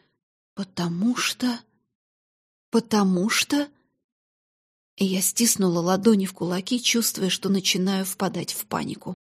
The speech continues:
Следующее воспоминание точно хлестнуло меня кнутом — Я вспомнила протянувшуюся ко мне руку неизвестного мужчины и его слова, после которых я и лишилась чувств.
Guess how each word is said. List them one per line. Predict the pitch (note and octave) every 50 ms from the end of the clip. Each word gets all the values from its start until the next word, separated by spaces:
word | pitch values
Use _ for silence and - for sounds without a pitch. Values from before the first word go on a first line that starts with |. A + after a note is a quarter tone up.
| _ _ _ _ _ _ _ _ -
Следующее | - - G#3 A3 G3+ G3 F#3+ F#3 - - G3
воспоминание | F#3 G3+ - - - G3 G3 G#3 G3+ A3 A#3+ A#3+ G#3 G3+ F#3+
точно | F#3+ - G3+ - - - F3+ F#3+ F#3 - - - - -
хлестнуло | - - A#3+ G#3+ A3+ G#3 - A3+ A3+ A3 G#3+
меня | G#3 G#3+ G#3 G#3+
кнутом — | G#3 - G#3+ A3+ A3+ A3+ - G#3 F3+ D3 - - - - _ _ _ _ _ _ - G3+
Я | F#3+ A#3 G#3+
вспомнила | - - - - D4 C4+ B3 A#3 A3 G#3+
протянувшуюся | G#3+ A3+ A3 A3+ - A#3+ A#3 B3 C4+ B3+ - - - A#3 A3 G#3+ - - A3
ко | A3 - A3 A3
мне | A3 A3+ A3+ A3
руку | G3+ G#3 A#3+ A#3 - G#3+
неизвестного | G3 G3+ G3+ G3+ F#3 G#3 G#3 A3 G#3+ - - F#3+ F#3+ G3
мужчины | F#3+ G3 F#3+ F#3 - - - B3+ C#4 C#4 D4 C#4 - - - - _ _ _ -
и | - F3
его | E3 F3+ F3 F#3+ G3 G3+
слова, | - - G3+ G#3 G3+ F#3 F#3+ F#3+ A3+ B3+
после | B3+ - G#3 - - G3+
которых | - - F#3 F3+ - F#3 G#3 A#3+ B3+ - -
я | - - C#4+ G#3 A3 - - - - - _ _ -
и | A3 G#3+
лишилась | G3+ G#3 F#3+ - - - D4+ C#4+ A3+ F#3+ - -
чувств. | - - - G#3+ G3 - - - - - -